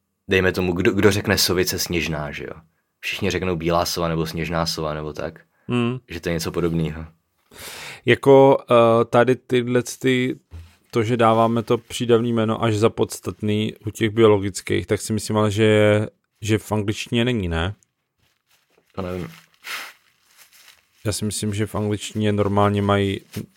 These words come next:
Speaker 2: adjektivum a
Speaker 1: No mají, no, to je vždycky common něco, že jo?
Speaker 2: substantivum. No, no, no, no, přesně. Jo. Víš co, Whomping Willow může být prostě biologický název.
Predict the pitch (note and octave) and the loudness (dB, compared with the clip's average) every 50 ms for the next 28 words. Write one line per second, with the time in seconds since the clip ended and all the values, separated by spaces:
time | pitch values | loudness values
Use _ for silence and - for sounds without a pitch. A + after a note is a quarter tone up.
0 | - G#2+ G2 G2+ G2 - - - G2+ G2+ G2+ G2+ G2+ F#2+ F#2 - G2 G2 F#2+ F#2 | -6 -2 0 0 0 0 -2 -4 -2 -2 0 -2 -2 -4 -2 -2 0 0 0 0
1 | F#2 F2 - _ _ _ _ _ - A2 G#2+ G#2+ G#2+ A2 G#2+ F#2+ F#2 G#2 A2 A2 | -2 -4 -6 _ _ _ _ _ -4 -2 0 0 2 2 2 0 -2 -2 -4 -2
2 | - F2+ F#2 F2+ F2 - - - E2 - G2 G2 F#2 F2+ F2 F2 F2+ F#2 - - | 0 2 2 2 0 -2 -6 -8 -6 -4 -2 -2 -2 -2 -4 -4 -6 -8 -8 -8
3 | E2+ E2 E2 E2 D#2+ D#2+ D#2+ - - - G2+ G2 F2+ - F#2 F2+ F2+ F2 F2+ F#2+ | -8 -8 -6 -6 -8 -8 -8 -10 -12 -10 -8 -8 -8 -6 -8 -8 -6 -8 -10 -12
4 | - - G#2 G2+ F#2+ G2 G2+ G#2 - _ _ _ _ - G2 G2+ G2+ G2 G2 G2 | -8 -2 0 0 0 0 -2 -6 -12 _ _ _ _ -6 -4 -2 -2 -2 -2 -2
5 | F#2 F2+ F2+ F2+ - - A2 - - G#2 G2 F#2 F#2+ - _ _ _ _ _ _ | -2 -2 -4 -4 -4 -4 -6 -4 -4 -4 -4 -4 -6 -8 _ _ _ _ _ _
6 | _ - G2 - - _ _ _ _ _ _ _ _ _ _ _ _ _ _ _ | _ -6 -6 -6 -6 _ _ _ _ _ _ _ _ _ _ _ _ _ _ _
7 | _ _ _ - - _ - - - - A#2 F#2+ F2+ A#2 B2 B2+ - - C#3+ C3+ | _ _ _ -20 -18 _ -10 -4 0 0 2 4 4 4 4 4 2 2 2 4
8 | C3 B2 B2+ B2 A#2 G#2+ G2+ G2+ G2+ G#2 G#2+ G2+ A2+ A#2+ G#2+ A#2 A#2 A2+ - - | 6 6 8 8 8 8 6 4 2 0 2 2 2 2 2 0 -4 -10 -10 -6
9 | - G#2 - - - - G2+ G2 F2+ F#2+ G2 F#2 F2+ F2 F2 F2 - - - F2+ | -4 -2 -2 0 2 4 4 4 4 4 4 4 2 2 -2 -6 -8 -8 -6 -4
10 | E2+ E2 E2 E2 D#2+ E2 E2+ | -4 -4 -4 -4 -6 -8 -8